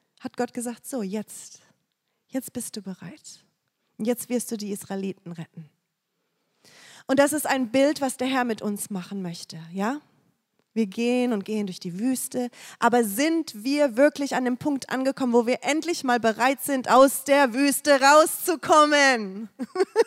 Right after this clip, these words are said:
Ja? Sind wir da?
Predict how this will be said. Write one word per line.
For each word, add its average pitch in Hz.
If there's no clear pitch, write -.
Ja? 285
Sind 294
wir 359
da? 370